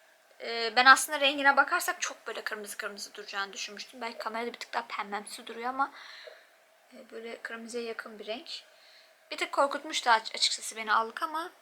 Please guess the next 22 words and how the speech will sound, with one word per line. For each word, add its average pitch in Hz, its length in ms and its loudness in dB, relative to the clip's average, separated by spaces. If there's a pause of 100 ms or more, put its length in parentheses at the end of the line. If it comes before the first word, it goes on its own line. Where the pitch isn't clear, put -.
(140)
böyle 254 160 -6
tatlı, 269 400 0
çok 226 260 -10
doğal 226 360 0
duruyor. 208 360 -12
Allığı 208 280 -10
çok - 280 -16
beğendim. 190 360 -20 (920)
Zaten 339 280 2
allığın 302 400 6
paketlemesine 302 640 -2
ben 220 160 4
ayrı 240 340 6
bittim 214 380 -16
ya. 190 220 -10 (960)
Şuna 269 300 -10
bakın. 214 480 -10 (1800)
Çok 294 180 -12
şirin 254 400 -10
bir - 60 -20
paketlemesi 226 720 -16
var. 233 440 -16